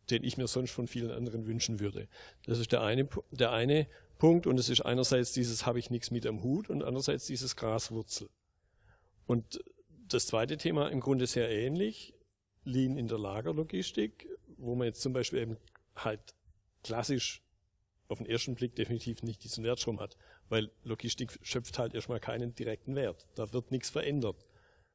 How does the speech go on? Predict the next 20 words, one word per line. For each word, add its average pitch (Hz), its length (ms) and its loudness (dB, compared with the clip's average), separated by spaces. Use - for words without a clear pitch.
Es 117 140 -2
ist 123 140 2
zwar 123 300 4
absolut 120 360 2
notwendig, 185 580 4
aber 180 320 2
Wertschöpfung 143 640 4
sehe 127 220 2
ich 135 180 2
so 120 160 4
erstmal 107 380 0
nicht. 101 220 -2
Und 107 80 -6
trotzdem 120 300 0
kann 120 140 -2
ich 117 60 -2
da 120 100 2
viel 123 220 0
Lean 127 240 2
machen. 101 320 -6